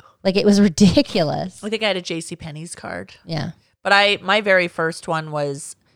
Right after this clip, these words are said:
Speaker 2: in college, eighteen. They were right there in the union. They're like, "Sign up." And I'm like, "two hundred fifty? That's not bad. I can do that." Yeah, I couldn't even do that.
Speaker 1: Yeah, and I honestly, like, I had the little credit cards, like, to, you know, places like Maurice's.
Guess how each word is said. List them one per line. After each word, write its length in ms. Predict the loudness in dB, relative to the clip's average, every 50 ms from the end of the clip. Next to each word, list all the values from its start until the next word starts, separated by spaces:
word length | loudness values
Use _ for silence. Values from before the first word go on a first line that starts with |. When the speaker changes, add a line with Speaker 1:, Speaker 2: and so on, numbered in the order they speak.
| _ _ _ _ _ _ _ _
Speaker 2:
in 140 | -12 -12 -8
college, 600 | -2 -2 0 0 0 -2 -4 -6 -8 -12 -18 -16 -10 -6
eighteen. 600 | -4 -4 -4 -4 -6 -4 -4 -4 -6 -8 -6 -2
They 160 | 0 0 2
were 220 | 2 2 2 2
right 260 | 2 2 2 2 2 0
there 140 | -2 -2 -2
in 100 | -2 -2
the 80 | -4
union. 460 | -4 -4 -4 -6 -4 -4 -4 -4 -2 -2
They're 160 | -2 -2 0
like, 220 | 0 -2 -2 -4
"Sign 280 | -4 -2 -2 -2 -2 0 0 2 2
up." 140 | 2 0 0
And 80 | -4
I'm 80 | -4 -4
like, 180 | -6 -10 -10 -8
"two 140 | -4 -4
hundred 240 | -4 -2 -4 -6 -6
fifty? 320 | -4 -4 -6 -4 -6 -6 -4
That's 260 | -2 -4 -4 -4 -4
not 160 | -4 -2 0
bad. 180 | 2 2 4 4
I 100 | 2 0
can 140 | -2 -4 -4
do 100 | -2 0
that." 280 | 2 2 2 0 -2 -4 _ _ _ _ _ _ _ _ _ _ _ _ _ _ _ 0
Yeah, 100 | 0 0
I 40 | 2
couldn't 180 | 0 -2 -4 -4
even 140 | -4 -2 0
do 100 | 2 2
that. 360 | 2 2 2 0 -2 -2 -4 -10 -18 -20 -20 -20 -20 -18 -6 0
Speaker 1:
Yeah, 240 | 2 4 4 2 0
and 140 | 0 0 0
I 200 | 0 0 0 0
honestly, 480 | 0 0 -2 -2 -4 -4 -4 -2 0
like, 180 | 0 0 2 2
I 60 | 2
had 180 | 2 2 0 0
the 80 | 0 0
little 240 | 2 2 2 0 0
credit 320 | 0 0 0 0 0 -2
cards, 380 | -2 0 0 0 0 -2 -4 -4
like, 200 | -4 -4 -4 -6
to, 520 | -4 0 0 2 2 2 2 2 0 -2 -4 -6 -16 -20 _ _ _ _ -2
you 80 | 2
know, 120 | 2 2 2
places 560 | 2 2 2 2 2 2 0 0 0 0 0
like 220 | -2 -4 -4 -2 -2
Maurice's. 720 | 0 2 2 2 2 0 0 -2 -4 -4 -4 -4 -6 -10